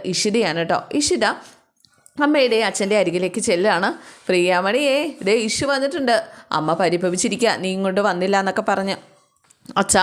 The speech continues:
അച്ഛനെങ്കിലും എന്നെ ഒന്ന് മനസ്സിലാക്കണം" എന്ന് ഇഷിത പറയുക. "ഞാനും മഹേഷുമായിട്ട് ഇപ്പോൾ ഒരു പ്രശ്നവും ഇല്ല." ആർക്കും ആരെയും മനസ്സിലാക്കാൻ പറ്റില്ല മോളെ,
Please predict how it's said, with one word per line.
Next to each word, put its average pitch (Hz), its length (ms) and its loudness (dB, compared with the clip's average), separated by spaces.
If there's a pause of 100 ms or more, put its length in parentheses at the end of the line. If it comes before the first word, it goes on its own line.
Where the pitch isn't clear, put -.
(120)
അച്ഛനെങ്കിലും 226 600 0
എന്നെ 185 160 -2
ഒന്ന് 196 200 -2
മനസ്സിലാക്കണം" 190 580 0 (120)
എന്ന് 180 320 -2 (440)
ഇഷിത 294 280 2
പറയുക. 190 480 2
"ഞാനും 269 380 0
മഹേഷുമായിട്ട് 208 560 -2 (140)
ഇപ്പോൾ 277 280 0
ഒരു 269 260 0
പ്രശ്നവും 240 540 0
ഇല്ല." 233 100 2 (2000)
ആർക്കും 262 460 2
ആരെയും 190 440 0
മനസ്സിലാക്കാൻ 185 540 -2
പറ്റില്ല 185 440 -2
മോളെ, 170 300 0